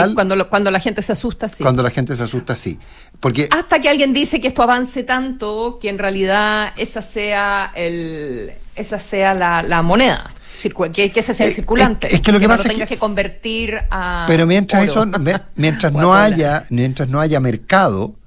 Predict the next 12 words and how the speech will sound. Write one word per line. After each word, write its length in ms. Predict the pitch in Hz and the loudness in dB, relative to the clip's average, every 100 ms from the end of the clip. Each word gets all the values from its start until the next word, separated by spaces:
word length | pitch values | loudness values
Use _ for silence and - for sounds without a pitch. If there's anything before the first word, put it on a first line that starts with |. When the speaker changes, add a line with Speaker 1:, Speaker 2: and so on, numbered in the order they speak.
| - - - - | -20 -20 -20 -12
Speaker 1:
acuérdate, 460 | - 113 117 104 95 | -2 0 2 0 -2
a-, 320 | 87 90 87 85 | -6 -4 -6 -6
recordemos, 640 | 85 87 95 87 71 78 | -6 -2 0 -2 -6 -10
hablamos 340 | - 85 82 90 | -6 -4 -4 -2
tanto 240 | 104 98 | -2 0
de 40 | 95 | 0
Elon 120 | 101 | 4
Musk, 300 | 202 208 104 | 4 4 0
acuérdense 380 | 101 117 127 120 | 0 0 0 -2
cuando 260 | 117 117 | 0 2
Elon 200 | 117 120 | 2 2
Musk, 360 | 113 120 131 | 2 0 -2